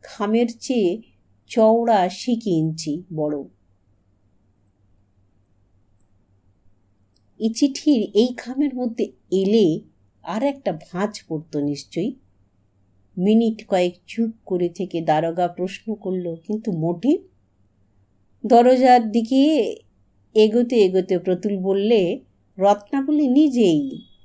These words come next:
সে নিশ্চয়ই আয়েশার মতো বলেছিল, 'বন্দি আমার প্রাণেশ্বর।'" কথাটা উসমানের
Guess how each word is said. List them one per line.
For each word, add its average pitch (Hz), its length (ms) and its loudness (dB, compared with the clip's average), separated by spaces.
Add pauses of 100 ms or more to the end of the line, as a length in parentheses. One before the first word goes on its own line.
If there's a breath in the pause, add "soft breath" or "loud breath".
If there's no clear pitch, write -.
(140)
সে - 260 0
নিশ্চয়ই 339 680 4
আয়েশার 285 520 4
মতো 220 260 0
বলেছিল, 175 680 0 (1040)
'বন্দি 208 600 -2
আমার 160 340 -4
প্রাণেশ্বর।'" 180 720 -2 (760)
কথাটা 214 500 -6
উসমানের 339 540 -2